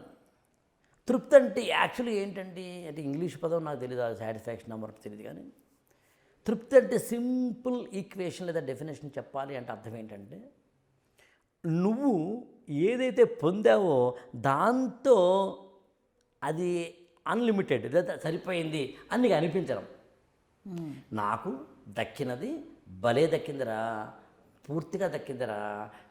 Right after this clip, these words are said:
Speaker 1: హండ్రెడ్ పర్సెంట్ దక్కిందిరా" అని అనుకోవడం. నేనేమంటానంటే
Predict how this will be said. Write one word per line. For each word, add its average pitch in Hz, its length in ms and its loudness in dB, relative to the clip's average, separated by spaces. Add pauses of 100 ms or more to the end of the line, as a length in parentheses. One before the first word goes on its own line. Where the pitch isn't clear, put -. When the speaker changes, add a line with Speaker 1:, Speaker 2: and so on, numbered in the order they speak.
Speaker 1:
హండ్రెడ్ 165 320 -2
పర్సెంట్ 160 220 -8
దక్కిందిరా" 117 680 -4 (320)
అని 247 160 2
అనుకోవడం. 156 400 -4 (2250)
నేనేమంటానంటే 214 1160 6